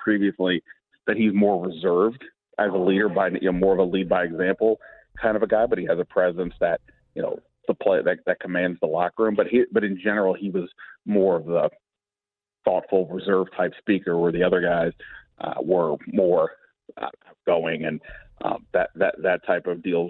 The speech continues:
<laughs> McCarthy in particular seemed to be pretty chill, uh, <laughs> laid back. He admitted that he was nervous with Washington because it was the very first interview that he gave. But he, again, he was another one that said he really likes the vibe that he was getting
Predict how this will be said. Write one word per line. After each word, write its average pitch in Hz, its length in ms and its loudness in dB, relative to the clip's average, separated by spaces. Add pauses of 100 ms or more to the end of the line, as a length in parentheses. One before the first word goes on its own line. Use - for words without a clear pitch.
<laughs> - 100 -2
McCarthy 95 480 0
in 82 60 -4
particular 90 420 0
seemed 92 120 -2
to 87 60 -8
be 82 160 -6
pretty 90 360 -2 (640)
chill, 90 340 2 (260)
uh, 82 220 0
<laughs> - 40 0
laid 95 300 0
back. 85 260 2
He 98 80 0
admitted 87 500 0 (520)
that 92 120 0
he 90 60 -2
was 87 140 -4
nervous 95 400 2
with 87 140 -8
Washington 87 480 -2
because - 200 -4
it 90 60 -2
was 87 140 -6
the 82 80 -6
very 87 280 0
first 85 320 0
interview 87 460 0 (800)
that 92 280 0
he 95 180 -8
gave. 87 300 2 (120)
But 80 140 2
he, 95 80 -2
again, 85 280 0
he 90 60 -2
was 87 120 0
another 85 220 0
one 87 120 2
that 85 160 2
said 87 100 0
he 80 160 -10
really 82 160 -4
likes 85 340 -2 (1080)
the 107 60 -2
vibe 92 280 -2
that 92 60 -10
he - 80 -12
was 85 160 -8
getting 90 320 0